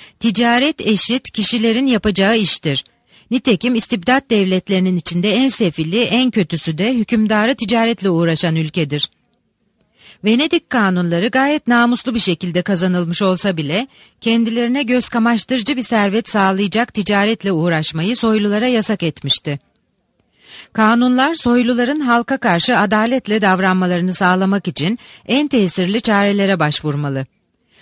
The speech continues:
Halkın haklarını savunmak için tribun yoksa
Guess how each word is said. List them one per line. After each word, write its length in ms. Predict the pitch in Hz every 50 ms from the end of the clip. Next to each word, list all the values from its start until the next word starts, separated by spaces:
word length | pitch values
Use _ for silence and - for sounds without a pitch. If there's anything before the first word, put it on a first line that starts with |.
| - _ _
Halkın 440 | - 226 233 233 233 - - 311 311
haklarını 480 | 269 240 226 - 240 233 226 226 233
savunmak 520 | 220 - 233 208 220 220 220 226 240 - -
için 320 | 156 - 175 208 233 247
tribun 480 | - - 202 226 233 185 214 226 220 226
yoksa 560 | 233 233 240 - - - - 160 170 240